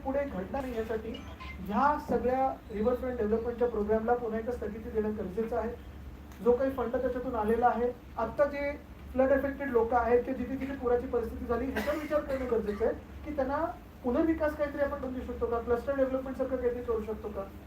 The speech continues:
रिटेनिंग वॉल कुठे करायला पाहिजे, कॉन्टूर स्टडी एक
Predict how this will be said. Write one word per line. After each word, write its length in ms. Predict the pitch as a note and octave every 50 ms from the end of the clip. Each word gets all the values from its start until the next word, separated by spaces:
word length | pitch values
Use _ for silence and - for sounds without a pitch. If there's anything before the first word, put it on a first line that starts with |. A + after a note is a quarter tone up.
| - - - -
रिटेनिंग 440 | - A#3 - D#4 D4+ D4+ D4+ D4 A#3+
वॉल 160 | B3 C#4 D4
कुठे 260 | D4+ D4 D4 C#4+ C#4+ C#4
करायला 260 | C4+ A#3+ A#3+ A#3+ A#3
पाहिजे, 340 | A3+ A3+ G#3+ G#3 G#3 G#3+ G#3+ - - - - - - - - - -
कॉन्टूर 360 | B3 B3 B3 B3+ E4 D#4+ D#4
स्टडी 340 | - - - C4 C4+ D4+ D#4+
एक 120 | E4 D#4+